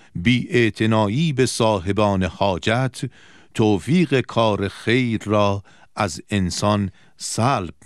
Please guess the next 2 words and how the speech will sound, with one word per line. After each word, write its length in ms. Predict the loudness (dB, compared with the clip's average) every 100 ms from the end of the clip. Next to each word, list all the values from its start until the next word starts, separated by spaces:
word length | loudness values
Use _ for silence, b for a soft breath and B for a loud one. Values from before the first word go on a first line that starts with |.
| -8
می‌کند. 840 | -4 -4 -6 -6 -4 -6 -12 -20 -20 _ b b b b b b
پنج، 540 | -2 -2 0 -4 -8